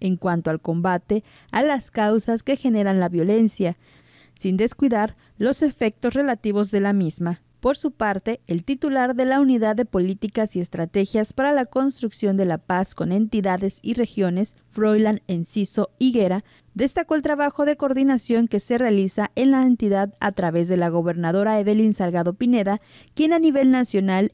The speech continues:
es la mandataria con mayor número de asistencias a las sesiones de la Mesa de Coordinación para la Construcción de la Paz.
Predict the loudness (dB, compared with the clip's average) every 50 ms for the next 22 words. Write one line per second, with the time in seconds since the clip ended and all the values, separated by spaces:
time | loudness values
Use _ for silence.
0 | -2 0 2 2 2 2 2 0 2 2 2 2 0 -2 -2 -2 -2 0 0 2
1 | 0 0 -2 _ _ _ _ _ -2 0 0 2 2 2 2 2 2 2 2 2
2 | 2 2 2 4 4 2 2 2 0 0 -2 -2 -6 -10 -6 -2 0 2 2 2
3 | 2 2 0 0 0 -2 _ _ _ _ _ _ -4 0 0 2 2 0 0 -2
4 | -2 -2 0 0 2 2 4 2 2 2 2 0 2 2 2 2 2 2 2 0
5 | 0 -2 -2 -2 -2 -2 0 0 2 2 4 2 2 0 0 0 0 2 2 0
6 | 0 0 0 0 0 0 2 2 2 0 -2 -4 -4 -2 0 0 2 2 0 0
7 | -2 -2 -2 -2 -2 -2 -2 -4 -8 -20